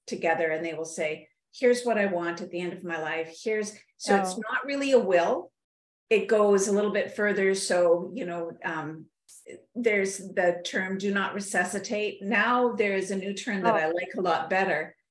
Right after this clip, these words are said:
Speaker 1: and it's "and," and it's "allow natural death," because heck
Speaker 2: Mm.
Speaker 1: yeah, if, if I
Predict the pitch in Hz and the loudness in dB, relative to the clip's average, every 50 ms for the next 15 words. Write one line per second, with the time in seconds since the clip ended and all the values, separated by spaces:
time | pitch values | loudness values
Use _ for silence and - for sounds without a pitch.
0 | _ _ _ _ _ - - 185 156 147 - - - - 208 214 208 185 170 151 | _ _ _ _ _ -6 -6 -4 -4 -6 -8 -12 -10 -8 -6 -4 -2 -2 -2 -2
1 | 151 175 - 165 - 214 180 170 170 - - - 208 208 190 185 185 185 185 175 | -4 -6 -10 -10 -8 -6 -8 -6 -8 -10 -10 -6 -4 0 0 2 2 2 0 -2
2 | 165 151 - - - 175 160 151 - 175 151 131 - - - - - 175 170 - | -2 -2 -4 -6 -4 -4 -4 -4 -4 -2 -2 -2 -4 -6 -12 -12 -12 -12 -12 -8
3 | - 220 190 185 180 190 190 - - - _ _ _ _ _ _ _ _ _ _ | -4 -2 0 2 2 0 0 -6 -10 -14 _ _ _ _ _ _ _ _ _ _
4 | _ _ _ _ _ _ _ _ _ _ _ _ - - - 339 370 - - 220 | _ _ _ _ _ _ _ _ _ _ _ _ -14 -6 0 0 0 2 0 0
5 | 254 277 285 285 254 - 151 175 190 - - - 208 208 196 - - - 214 214 | 2 4 4 4 4 4 2 2 0 -4 -6 -4 -4 -4 -4 -6 -6 -2 -2 -2
6 | 214 - 247 247 254 262 277 - 277 254 - - - | 0 0 -2 0 2 2 2 2 2 0 0 -4 -10